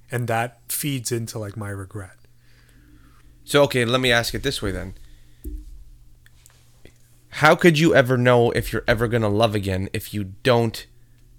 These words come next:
Speaker 2: engage in another relationship?
Speaker 1: And I think, well, I think I, I'm, I'm in, I would be in a place,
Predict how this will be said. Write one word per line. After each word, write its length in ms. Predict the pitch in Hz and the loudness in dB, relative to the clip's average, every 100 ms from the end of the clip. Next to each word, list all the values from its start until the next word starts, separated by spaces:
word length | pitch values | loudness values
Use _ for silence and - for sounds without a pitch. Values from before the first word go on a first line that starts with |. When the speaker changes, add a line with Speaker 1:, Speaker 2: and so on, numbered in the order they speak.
| - - | -12 -4
Speaker 2:
engage 640 | 123 107 101 131 123 110 | -2 -2 2 4 4 2
in 80 | 107 | 0
another 220 | 104 104 | 2 2
relationship? 800 | 98 101 101 98 101 92 92 - - _ _ _ _ _ _ _ _ _ _ _ _ _ _ _ _ _ _ _ _ _ _ _ _ _ _ - - - - | 0 0 0 -2 -8 -8 -10 -14 -20 _ _ _ _ _ _ _ _ _ _ _ _ _ _ _ _ _ _ _ _ _ _ _ _ _ _ -20 -20 -20 -10
Speaker 1:
And 140 | 147 147 | -6 -4
I 80 | 147 | -4
think, 560 | - 202 202 - - - _ _ _ _ _ _ _ _ _ _ _ _ _ _ _ _ _ _ - _ - _ _ _ _ _ _ _ | -4 -4 -4 -6 -16 -20 _ _ _ _ _ _ _ _ _ _ _ _ _ _ _ _ _ _ -20 _ -20 _ _ _ _ _ _ _
well, 140 | 170 175 | -2 0
I 100 | 151 | 2
think 160 | 185 | 2
I, 80 | 170 | 4
I'm, 360 | 156 147 139 147 | 2 0 -4 -4
I'm 180 | 139 143 | -4 -2
in, 140 | 143 | -2
I 140 | 139 | 0
would 180 | 135 139 | 0 0
be 100 | 139 | 0
in 60 | 135 | -4
a 40 | |
place, 360 | 113 135 120 - | -4 -4 -6 -8